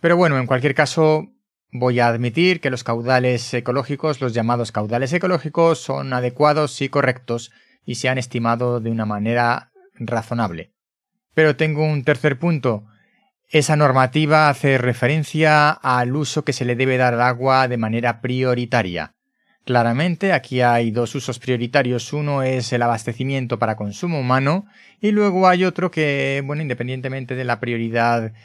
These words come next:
que figura en la normativa, creo que todos entendemos que es la generación eléctrica.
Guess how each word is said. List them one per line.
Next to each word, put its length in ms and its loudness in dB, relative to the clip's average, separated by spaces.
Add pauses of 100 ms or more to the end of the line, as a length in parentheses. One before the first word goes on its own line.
(160)
que 120 -2
figura 640 2
en 140 -2
la 80 0
normativa, 680 0
creo 180 -4
que 80 -8
todos 300 -8
entendemos 720 -4 (260)
que 180 -2
es 100 -4
la 120 2
generación 920 -4 (120)
eléctrica. 840 -6